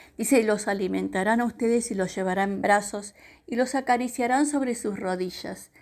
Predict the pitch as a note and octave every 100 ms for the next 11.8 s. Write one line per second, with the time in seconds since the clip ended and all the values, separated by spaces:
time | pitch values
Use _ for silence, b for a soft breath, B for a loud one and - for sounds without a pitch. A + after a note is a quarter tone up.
0 | b b b b b b b _ _ G3
1 | F#3+ G#3+ A#3 A3+ A#3 B3 A#3+ A#3+ F#3+ -
2 | G3 F#3+ - G3+ G3+ A3 A3 A#3 B3+ G#3+
3 | G3+ G3 F#3+ F#3+ G#3 - - C4+ D4 -
4 | A3 - - F3 E3 E3 - G3 F#3 F#3+
5 | F#3+ A3 G3+ G#3 G3+ - G3 - F#3+ F#3+
6 | G3+ G3 G3 G3 - F3+ - - - -
7 | B B B B B _ G3 G#3 G#3+ G#3+
8 | C4 A#3+ A3+ A#3 A#3 A#3 G#3+ G#3+ G3+ G#3
9 | G3+ A#3+ A#3+ A#3+ A3+ A3 - G3+ G3+ A3
10 | A3+ A#3+ A#3+ A#3+ F#3+ F#3+ F#3+ G3 G#3+ A3+
11 | G#3+ G#3+ G#3 G#3+ A3+ - - G3